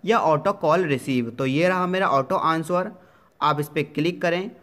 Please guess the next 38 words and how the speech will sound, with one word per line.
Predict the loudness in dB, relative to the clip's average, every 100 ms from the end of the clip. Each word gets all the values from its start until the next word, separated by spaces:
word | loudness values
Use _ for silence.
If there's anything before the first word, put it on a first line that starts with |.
| -20 _
और | 0 2
अगर | 2 2
आपका | 0 0 0
ये | 0
ऐसे | 0 0 -2
on | -2 2 2
है | 2 -2 -4 -10 -20 _
तो | 0
इसको | 2 0 -2 -2
ऑफ | 2 2 2 0 -4
कर | -2 0
दीजिए। | 0 -2 0 -2 -4 -12 -20 -20 _ _ _ _ -2
फिर | 2
आपकी | 2 0
दिक्कत | -4 -2 -2 -2
ठीक | 0 0
हो | 2 0
जाएगी। | 2 2 0 -2 -6 -8 -16 -2
और | 2 4 4
ये | 2 0
तरीका | 0 0 0
अगर | 0 0
आपका | 0
काम | 0 0 0
नहीं | 0 -2
कर | -2 -2
रहा | -2
है | -2
तो | -4 -4
सबसे | -6 -8 -6
पहले | -4 -2 -2
अपना | -2 -2 -2
मोबाइल | 0 0 0
का | -2
मॉडल | -2 0 0
नंबर | 0 -2 -2
चेक | -2 -6 -4
करें | -2 -2 -4